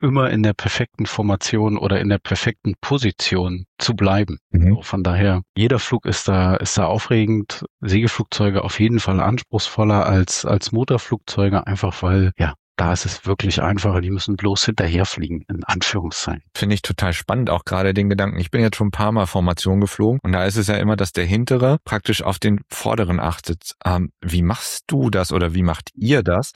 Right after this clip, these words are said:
Speaker 2: ähm, dass ihr so einen Segelflieger im, im Frame behaltet? Weil Felix kann ja nicht die ganze Zeit nach hinten gucken.
Speaker 1: Da und deswegen habe ich ja Tobi neben mir sitzen. Also Tobi muss so ein bisschen multitaskingfähig sein. Wir fangen meistens,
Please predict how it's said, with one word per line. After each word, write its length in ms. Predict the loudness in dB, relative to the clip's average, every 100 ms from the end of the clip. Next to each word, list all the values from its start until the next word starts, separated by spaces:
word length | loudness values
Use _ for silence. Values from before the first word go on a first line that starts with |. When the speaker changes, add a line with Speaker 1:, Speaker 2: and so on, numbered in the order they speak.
| -4
Speaker 2:
ähm, 240 | 0 0
dass 180 | 0 0
ihr 100 | 0
so 140 | 2 2
einen 100 | 2
Segelflieger 760 | 2 0 0 2 2 2 0 -2
im, 240 | -2 0 0
im 220 | 0 -2
Frame 320 | 0 0 2
behaltet? 480 | 0 0 0 -2 0
Weil 320 | 0 -2 -4 -8 -12 -12
Felix 360 | -4 -2 -2 -2
kann 140 | 0
ja 100 | 2
nicht 200 | 2 0
die 40 | 0
ganze 220 | 0 0
Zeit 160 | -2
nach 80 | 0
hinten 280 | 0 -2 -2
gucken. 260 | -4 -4 -6
Speaker 1:
Da 80 | -8 _ _
und 180 | -14 -14 _ -6
deswegen 400 | -6 -4 0 0
habe 100 | 0
ich 80 | -2
ja 80 |
Tobi 300 | -2 0 0
neben 260 | 2 2 2
mir 140 | 2
sitzen. 420 | 2 0 2 2 2
Also 220 | 2 0 -2
Tobi 400 | -2 2 2 2
muss 240 | 0 -4
so 80 | -4
ein 80 | -4
bisschen 300 | -2 0 0
multitaskingfähig 1200 | 2 2 2 0 2 0 0 -2 -4 -2 -2 0
sein. 320 | 0 0 0 0
Wir 140 | 0
fangen 260 | 2 0 2
meistens, 680 | 2 2 2 -2 -2 -8